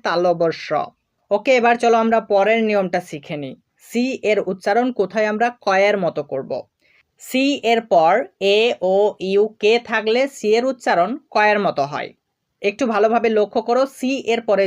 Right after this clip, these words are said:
যদি আমরা এই চারটে বর্ণ দেখতে পাই তাহলেই আমরা কয়ের মতো উচ্চারণ করব। চলো উদাহরণ ফলো করি,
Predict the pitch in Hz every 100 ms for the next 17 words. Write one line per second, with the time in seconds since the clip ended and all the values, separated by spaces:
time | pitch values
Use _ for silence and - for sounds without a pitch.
0 | 180 175 175 151 151 202 - 208 254 285
1 | - 214 - 233 196 175 175 185 160 151
2 | - 139 170 226 254 240 233 285 277 180
3 | 156 233 - _ _ - 185 214 220 175
4 | 165 151 139 135 139 139 143 135 143 -
5 | _ - _ _ - 233 262 247 220 226
6 | 247 247 240 208 165 196 240